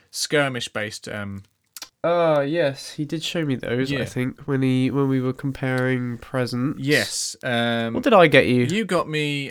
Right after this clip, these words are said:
Speaker 1: a paint shaker, Ollie, a paint vibrator.
Speaker 2: <laughs> Oh, yes, I did. I did get you a paint shaker,
Speaker 1: Yeah,
Speaker 2: yeah.
Speaker 1: yeah, which is perfect. So, um, it's been, I think it's been quite paint heavy recently, basically, is, is how things have been going. But
Speaker 2: Yeah.
Speaker 1: yeah, it's all good.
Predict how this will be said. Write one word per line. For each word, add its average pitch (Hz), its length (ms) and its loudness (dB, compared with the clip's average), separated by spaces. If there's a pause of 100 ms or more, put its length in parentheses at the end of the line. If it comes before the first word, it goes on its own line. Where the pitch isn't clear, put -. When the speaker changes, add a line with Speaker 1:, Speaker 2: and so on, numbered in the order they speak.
Speaker 1:
a 135 360 -6
paint 170 280 -10
shaker, 117 340 -6
Ollie, 104 220 -2 (160)
a 127 60 -18
paint 165 260 -8
vibrator. 113 400 -8
Speaker 2:
<laughs> 151 100 4
Oh, 165 180 10
yes, 151 300 8
I 147 60 6
did. 131 420 6
I 127 60 -4
did 131 220 0
get 139 120 2
you 135 120 4
a 127 40 2
paint 123 300 0
shaker, 120 300 -4
Speaker 1:
Yeah, 143 80 2
Speaker 2:
yeah. 120 120 2
Speaker 1:
yeah, 135 200 -2
which 120 240 -6
is 120 80 -10
perfect. 131 380 -4
So, 117 340 -2
um, 113 500 -6
it's - 120 -12
been, 147 420 -10 (160)
I 131 60 -10
think 156 120 -4
it's 147 80 -8
been 143 140 -6
quite 123 240 -6
paint 143 240 -10
heavy 110 240 -8
recently, 107 340 -10
basically, 110 540 -10
is, 113 160 -14
is - 340 -12 (100)
how 117 160 -10
things 113 220 -14
have 117 80 -18
been 110 160 -12
going. 120 320 -6 (480)
But 123 220 -2
Speaker 2:
Yeah. 135 340 4 (160)
Speaker 1:
yeah, 143 220 0
it's 117 180 -8
all 139 80 -8
good. 127 300 -4